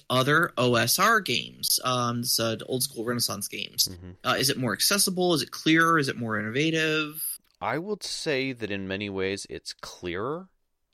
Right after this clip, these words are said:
Speaker 2: um, but different. I think it, uh, from the ones that I've looked at, um, just recently, 'cause I did want to explore a few others, kinda to get a feeling for where this sits in the, the field.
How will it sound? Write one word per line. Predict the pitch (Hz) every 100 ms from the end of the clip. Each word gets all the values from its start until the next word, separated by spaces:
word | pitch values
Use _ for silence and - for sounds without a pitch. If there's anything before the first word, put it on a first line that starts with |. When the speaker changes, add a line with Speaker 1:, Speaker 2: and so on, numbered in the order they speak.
| -
Speaker 2:
um, | 95 87 82 69 - -
but | 113 113
different. | 123 - 82 - - _ -
I |
think | - 110 110
it, | -
uh, | - 87
from | - 139
the | 120
ones | 113 151 170
that | 151
I've | 131 104
looked | 101 - -
at, | 80 - - _ _ _ -
um, | 92 85 76 64 -
just | 104 -
recently, | 104 104 98 95
'cause | - 95
I |
did | 95 113
want | 107 110 107
to |
explore | 85 - 98 98 92
a |
few | - 92
others, | 92 92 87 82 -
kinda | - 92 90
to | 87
get | - 90
a |
feeling | - 95 90 98 92
for | 87 98
where | 85 87
this | 85 85
sits | - 92 -
in | 82
the, | 67 -
the | 76
field. | - 87 101 143